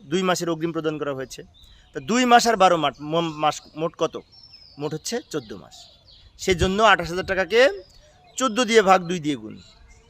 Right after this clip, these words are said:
চোদ্দ দিয়ে ভাগ করলে দুই হাজার টাকা হবে, আর দুই দিয়ে গুণ করলে চার হাজার টাকা, অর্থাৎ চার হাজার টাকা অগ্রিম রয়েছে। আঠাশ হাজার টাকা চোদ্দ মাসের, যেহেতু নিচে বলা আছে দুই মাসের অগ্রিম, দুই মাস আর বারো মাস চোদ্দ মাস,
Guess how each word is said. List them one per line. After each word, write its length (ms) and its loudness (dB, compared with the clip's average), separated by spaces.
চোদ্দ 240 0
দিয়ে 180 4
ভাগ 160 6
করলে 200 -2
দুই 120 0
হাজার 200 -2
টাকা 200 -4
হবে, 240 -2
আর 60 -18
দুই 120 -2
দিয়ে 140 0
গুণ 180 -2
করলে 140 -2
চার 200 0
হাজার 200 -6
টাকা, 240 -18
অর্থাৎ 260 -12
চার 180 4
হাজার 160 4
টাকা 180 0
অগ্রিম 280 0
রয়েছে। 300 -12
আঠাশ 280 -4
হাজার 180 -6
টাকা 200 -4
চোদ্দ 280 -4
মাসের, 340 -6
যেহেতু 240 -8
নিচে 220 -6
বলা 220 4
আছে 140 0
দুই 160 -4
মাসের 260 -4
অগ্রিম, 300 -10
দুই 140 -6
মাস 220 -4
আর 60 -10
বারো 200 -2
মাস 160 -8
চোদ্দ 200 -14
মাস, 280 -14